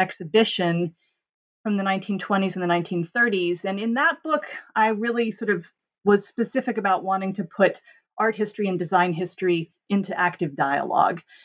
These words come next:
Um, so that's when I sort of took, took on that as a sort of a specific agenda in my work. Um, and I came to this current book,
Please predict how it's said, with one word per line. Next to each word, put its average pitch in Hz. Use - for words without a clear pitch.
Um, 170
so 196
that's 233
when 214
I 190
sort 190
of 165
took, -
took 254
on 202
that 180
as 175
a 180
sort 175
of 165
a 170
specific 185
agenda 165
in 165
my 151
work. 165
Um, 185
and 185
I 190
came 311
to 302
this 220
current 349
book, 190